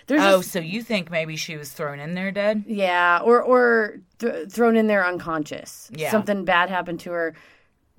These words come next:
Speaker 1: so bad that it, you know, she was unconscious and then she drowned. If you're unconscious and you're in water, you know, you just breathe in what's around you. It's not gonna wake you up,
Speaker 2: The
Speaker 1: so.
Speaker 2: fact that she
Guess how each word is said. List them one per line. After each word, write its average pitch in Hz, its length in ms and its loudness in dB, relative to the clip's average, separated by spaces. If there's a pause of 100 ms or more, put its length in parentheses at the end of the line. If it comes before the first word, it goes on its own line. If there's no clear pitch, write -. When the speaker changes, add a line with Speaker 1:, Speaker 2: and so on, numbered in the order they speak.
(120)
Speaker 1:
so 196 240 2
bad 175 300 2
that 160 100 0
it, - 160 -4 (260)
you 165 140 -8
know, 147 240 -4
she 165 180 -12
was 160 140 -4
unconscious 160 640 -6
and 160 220 -6
then 147 380 -4
she 165 220 -12
drowned. 156 420 -4
If 170 180 -12
you're 170 140 -4
unconscious 180 520 -2
and 160 100 -4
you're 147 140 -4
in 143 160 -4
water, 143 300 -2
you 135 120 -8
know, 127 80 -8
you 131 140 -8
just 131 180 -14
breathe 139 240 -10
in 131 160 -8
what's 131 180 -10
around 135 320 -8
you. 135 220 -16 (440)
It's 165 100 -16
not 151 160 -6
gonna 147 120 -10
wake 147 220 -12
you 147 80 -6
up, 151 260 -6
Speaker 2:
The 196 140 -2
Speaker 1:
so. 143 80 -10
Speaker 2:
fact 220 300 0
that 233 160 -4
she 175 680 -10